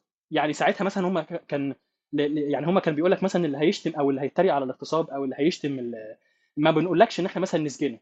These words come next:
في ناس حتى في، في ناس كانت بتقول لا ده، ده، ده يتسجن وده ريسيست وده مش عارف إيه. بس في ناس قالت لك: "لا، ده الكلام ده غلط، هو إحنا مش هنسجنه، لكن إحنا مع فكرة إن إحنا نكنسله، الكانسل كالتشر. إحنا هنكنسله."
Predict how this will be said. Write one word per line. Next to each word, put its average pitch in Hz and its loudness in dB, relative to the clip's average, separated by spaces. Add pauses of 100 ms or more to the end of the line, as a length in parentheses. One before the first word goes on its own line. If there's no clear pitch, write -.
(220)
في 170 2
ناس 196 4
حتى 185 0
في، 196 -4
في 202 0
ناس 233 0
كانت 165 0
بتقول 185 -2
لا 202 4
ده، 165 0
ده، 151 -2
ده 143 -4
يتسجن 156 -2
وده 147 -2
ريسيست 151 -2
وده 143 -4
مش 151 -6
عارف 151 -2
إيه. 160 -2 (360)
بس 170 4
في 214 6
ناس 226 4
قالت 208 2
لك: 180 0
"لا، 175 4
ده 147 -2
الكلام 151 -2
ده 143 -2
غلط، 143 -2
هو 160 0
إحنا 180 -2
مش 185 -4
هنسجنه، 156 -2
لكن 226 2 (340)
إحنا 190 2
مع 180 2
فكرة 180 -4
إن 156 0
إحنا 170 -2
نكنسله، 143 -2 (280)
الكانسل 156 0
كالتشر. - -4 (600)
إحنا 180 2
هنكنسله." 147 0